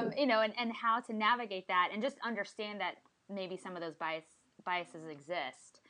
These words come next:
Speaker 2: but not necessarily that they have to sort of control you.
Speaker 1: Well, and the work that you're doing coaching and the work that we do just in our own association work,
Speaker 2: Mm-hmm.
Speaker 1: the work we do with our colleagues, I mean, we are either the providers of the urban myths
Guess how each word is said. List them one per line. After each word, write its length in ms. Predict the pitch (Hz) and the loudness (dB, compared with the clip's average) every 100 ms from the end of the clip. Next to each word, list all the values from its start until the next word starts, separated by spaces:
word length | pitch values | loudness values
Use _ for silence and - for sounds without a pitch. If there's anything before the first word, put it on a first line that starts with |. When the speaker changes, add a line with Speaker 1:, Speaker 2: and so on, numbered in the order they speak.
| - - | -20 -8
Speaker 2:
but 160 | 170 151 | -6 0
not 180 | 175 160 | 0 0
necessarily 340 | 165 - 160 | -4 -6 -4
that 140 | 151 | -4
they 100 | 151 151 | -4 -4
have 140 | 143 - | -6 -6
to 100 | 143 139 120 | -8 -8 -8
sort 140 | 147 | -8
of 80 | 120 - _ | -8 -14 _
control 460 | - 160 - 139 - | -14 -12 -8 -8 -6
you. 280 | - - 156 _ _ _ _ _ _ - - - - | -8 -8 -10 _ _ _ _ _ _ -16 -8 -8 8
Speaker 1:
Well, 180 | 415 349 | 12 12
and 160 | 277 | 12
the 60 | 269 | 12
work 220 | 269 277 | 12 12
that 80 | - | 12
you're 120 | 208 | 12
doing 280 | 202 208 185 | 12 12 12
coaching 500 | 175 180 170 - 214 | 12 12 12 12 12
and 240 | 208 180 165 | 12 12 12
the 60 | |
work 280 | 160 180 180 | 12 12 12
that 120 | 190 | 12
we 140 | 190 175 | 12 12
do 340 | 170 170 170 | 12 12 12
just 380 | 170 175 165 - | 12 12 12 12
in 160 | 180 170 | 12 12
our 160 | 160 | 12
own 340 | 170 170 170 175 - | 12 12 12 12 8
association 840 | - 165 190 175 170 160 160 185 185 | 6 12 12 12 12 12 12 12 12
work, 340 | 208 233 240 | 12 12 12
Speaker 2:
Mm-hmm. 360 | - 170 - - | 0 -8 -10 10
Speaker 1:
the 80 | - | 12
work 220 | 175 202 202 | 12 12 12
we 80 | |
do 140 | 175 170 | 12 12
with 180 | 170 170 | 12 12
our 80 | |
colleagues, 580 | 160 - 156 165 196 208 | 10 12 12 12 12 12
I 40 | 180 | 12
mean, 260 | 170 165 | 12 12
we 200 | 165 226 | 12 12
are 240 | 208 175 170 | 12 12 12
either 280 | 170 170 165 | 12 12 12
the 100 | 160 | 12
providers 560 | - 170 170 180 170 | 8 12 12 12 12
of 80 | 170 | 12
the 100 | - | 12
urban 360 | - 165 165 156 | 12 12 12 12
myths 360 | 160 156 - | 12 12 8